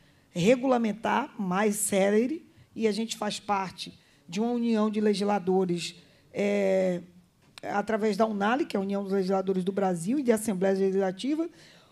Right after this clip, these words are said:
por não sermos federais e os temas serem federais, através da união, dessa união que nós fazemos parte, dessa instituição,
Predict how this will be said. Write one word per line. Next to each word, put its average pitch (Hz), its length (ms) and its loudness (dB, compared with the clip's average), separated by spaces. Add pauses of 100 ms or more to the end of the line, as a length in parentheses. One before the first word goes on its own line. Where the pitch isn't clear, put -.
por 349 180 8
não 339 180 4
sermos 254 500 2
federais 202 640 2
e 240 40 0
os 240 140 -2
temas 214 300 -2
serem 196 260 -2
federais, 196 680 0
através 247 480 -2
da 285 80 4
união, 247 560 2 (540)
dessa 233 400 0
união 208 460 0
que 208 120 -10
nós 196 180 -4
fazemos 180 340 -6
parte, 226 420 -4
dessa 190 320 -8
instituição, 196 720 -6